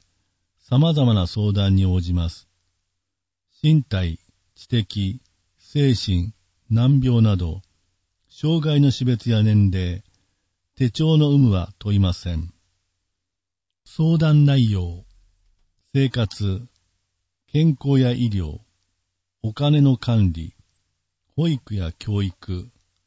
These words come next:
働くこと、青年貢献制度などの権利擁護、相談方法、来所、電話、ファッ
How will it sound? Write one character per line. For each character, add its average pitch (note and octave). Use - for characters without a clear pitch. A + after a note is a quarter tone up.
働 A2+
く -
こ G2+
と、 F2
青 D#3+
年 D#3+
貢 C#3
献 C3+
制 C3
度 G#2
な F#2+
ど E2+
の E2
権 C3+
利 A#2+
擁 F#2+
護、 D#2
相 E3
談 D#3
方 C3
法、 F#2
来 A#2
所、 F#2+
電 C#3
話、 B2
フ -
ァ C#3+
ッ -